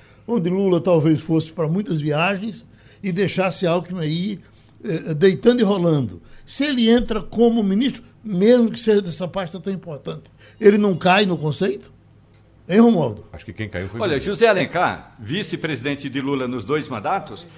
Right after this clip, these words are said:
Speaker 3: ele foi ministro. Chegou a comandar um ministério na, na pasta da defesa e quando Lula precisava viajar, mas isso aí era, era Lula novo, Lula um ponto zero, dois ponto zero no máximo.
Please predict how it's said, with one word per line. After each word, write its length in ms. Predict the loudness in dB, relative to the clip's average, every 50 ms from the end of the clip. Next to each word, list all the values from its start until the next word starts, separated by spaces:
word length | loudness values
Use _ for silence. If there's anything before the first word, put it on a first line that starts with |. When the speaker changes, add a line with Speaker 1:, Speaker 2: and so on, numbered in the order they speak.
| -14 -8
Speaker 3:
ele 200 | -8 -8 -6 -4
foi 180 | -4 -4 -4
ministro. 560 | -2 -4 -6 -6 -6 -6 -6 -8 -10 -16 -18 -18 -20 _ _ _ _
Chegou 400 | -12 -8 -6 -6 -4 -2 -2 -2
a 80 | -2
comandar 540 | -2 -4 -6 -6 -6 -6 -4 -4 -4 -4 -4
um 80 | -6 -6
ministério 640 | -6 -4 -4 -4 -4 -6 -8 -4 -4 -4 -4 -4 -4
na, 300 | -6 -8 -8 -10 -12 -12
na 120 | -12 -10
pasta 280 | -6 -6 -6 -6 -6 -8
da 120 | -8 -8
defesa 540 | -8 -8 -10 -8 -8 -8 -8 -8 -10 -14 -16 -18 -20 -20 -20 -20 -18 -14
e 460 | -12 -10 -8 -8 -8 -8 -10 -12 -10 -6
quando 260 | -4 -4 -2 -2 -4
Lula 300 | -4 -4 -2 -2 -2 -2
precisava 640 | -4 -4 -6 -8 -6 -8 -8 -6 -4 -4 -4 -4 -6
viajar, 800 | -6 -6 -6 -6 -6 -4 -4 -4 -4 -4 -6 -10 -18 -20 -20 -20 -12
mas 240 | -8 -8 -8 -6 -8
isso 160 | -10 -8 -8
aí 120 | -6 -4
era, 280 | -4 -4 -4 -4 -6 -6 -6
era 220 | -6 -4 -4 -6
Lula 320 | -6 -6 -6 -6 -6 -6 -4
novo, 400 | -2 0 0 0 -2 -2 -6 -8
Lula 440 | -6 -6 -4 -4 -4 -4 -4 -6 -10 -16 -20 -20 -20 -16 -10
um 140 | -8 -8 -6
ponto 320 | -4 -4 -4 -4 -4 -8
zero, 420 | -8 -6 -4 -2 -2 -2 -2 -4 -10
dois 420 | -6 -2 0 0 0 0 -2 -4
ponto 280 | -8 -10 -10 -10 -10 -8
zero 260 | -4 -4 -4 -4 -4
no 120 | -8 -8
máximo. 640 | -6 -6 -4 -4 -6 -8 -10 -12 -12 -12 -12 -14 -16